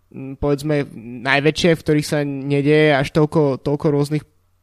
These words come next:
športových alebo kultúrnych podujatí.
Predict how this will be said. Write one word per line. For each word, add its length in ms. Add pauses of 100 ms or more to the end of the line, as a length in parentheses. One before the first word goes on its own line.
(520)
športových 580
alebo 220
kultúrnych 480
podujatí. 720